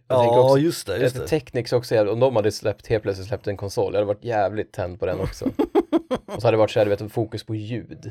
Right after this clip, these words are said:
Speaker 1: att det är bra ljud.
Speaker 2: Vilket företag skulle man säga nej då?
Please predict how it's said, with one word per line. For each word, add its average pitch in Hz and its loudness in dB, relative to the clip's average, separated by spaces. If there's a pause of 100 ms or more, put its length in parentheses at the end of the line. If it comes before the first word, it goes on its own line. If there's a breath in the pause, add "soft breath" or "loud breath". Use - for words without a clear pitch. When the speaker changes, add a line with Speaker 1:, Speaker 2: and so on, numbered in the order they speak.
Speaker 1:
att - -12
det 101 -6
är 101 -4
bra 104 0
ljud. 101 -8
Speaker 2:
Vilket 170 0
företag 165 6
skulle 143 -4
man 135 4
säga 120 2
nej 135 0
då? 76 -8